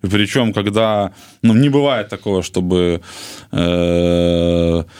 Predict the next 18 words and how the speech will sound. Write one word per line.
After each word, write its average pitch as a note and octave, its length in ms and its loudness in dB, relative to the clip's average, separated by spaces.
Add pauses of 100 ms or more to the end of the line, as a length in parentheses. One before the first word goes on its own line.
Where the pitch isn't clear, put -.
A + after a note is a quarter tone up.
(680)
скажем G2 280 -2
так, F2+ 180 -2 (800)
управление A#2 460 0
собственной A2+ 340 -2
безопасности G#2 580 -2
приехало A2+ 680 -2
и - 120 2
не A2+ 120 4
нашла A#2+ 360 0
там F#2+ 480 0
у G#2 60 -2
сотрудников A#2 600 -2
в - 40 -16
том G2 200 2
или F#2 100 2
ином F#2 180 2
отделе F#2 640 0
какие-то, F#2 680 0